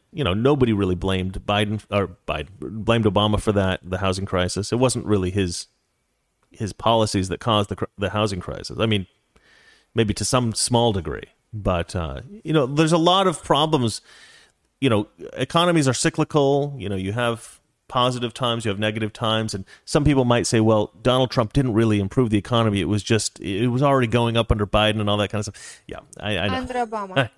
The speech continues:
Speaker 1: <laughs> Sorry, under, under Obama. But, uh, but we all know that Trump's policies, deregulation, a lot of his, a lot of the stuff he did with, uh, you know, um, internationally, like, uh,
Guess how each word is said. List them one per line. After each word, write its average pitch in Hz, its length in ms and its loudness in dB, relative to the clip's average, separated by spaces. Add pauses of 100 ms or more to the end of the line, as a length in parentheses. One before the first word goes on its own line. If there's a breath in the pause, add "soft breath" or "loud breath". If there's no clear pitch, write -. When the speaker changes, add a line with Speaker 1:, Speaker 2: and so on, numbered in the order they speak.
(120)
Speaker 1:
<laughs> - 200 -20
Sorry, 90 240 0
under, 110 220 0
under 104 180 2
Obama. 92 380 -2 (560 loud breath)
But, 135 380 2
uh, 117 360 2 (320)
but 156 160 2
we 165 140 4
all 170 240 4
know 120 300 4
that 110 220 0 (320)
Trump's 160 340 0
policies, 110 500 0
deregulation, 104 1200 0 (300)
a 110 60 -4
lot 120 240 2
of 123 80 -2
his, 120 460 0 (160)
a - 40 -12
lot 120 120 0
of 120 80 -4
the 104 60 -6
stuff - 240 -4
he 123 60 -2
did 110 220 0
with, 110 260 -4
uh, 62 240 -8
you 104 140 -6
know, 92 140 -6 (720)
um, 82 200 -10
internationally, 104 880 -2
like, 90 320 -6
uh, 78 280 -8